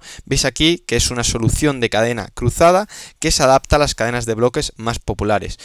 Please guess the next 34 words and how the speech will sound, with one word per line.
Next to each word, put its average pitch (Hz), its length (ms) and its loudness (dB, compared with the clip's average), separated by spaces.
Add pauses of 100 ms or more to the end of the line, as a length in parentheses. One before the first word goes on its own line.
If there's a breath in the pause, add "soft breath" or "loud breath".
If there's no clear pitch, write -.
(180 loud breath)
Es 131 220 0
cross-chain, 127 640 0 (140)
vamos, 101 200 -4
lo 120 80 0
que 101 120 -8
quiere 107 200 -2
decir, 107 360 -4 (140)
vamos, 107 400 -6
estoy - 220 -6
prácticamente 104 520 -6
seguro 113 340 -2
sin 104 220 -6
verlo, 127 240 2
ahí 113 80 2
está, 135 280 0 (300 loud breath)
cross-chain, 156 640 2 (240 loud breath)
por 117 140 0
lo 113 100 0
tanto 123 260 -2
vas 113 160 2
a 113 60 -4
poder, 120 400 2 (160)
eh, 98 640 0 (260 loud breath)
conectarte 110 720 0 (460)
con 113 160 -2
diferentes 101 540 -6
cadenas, 143 480 -2
además 117 420 0 (180 loud breath)
información 117 640 -2
disponible 123 720 -4
públicamente 147 680 0
en 101 100 -8
tiempo 127 300 -2
real 131 300 2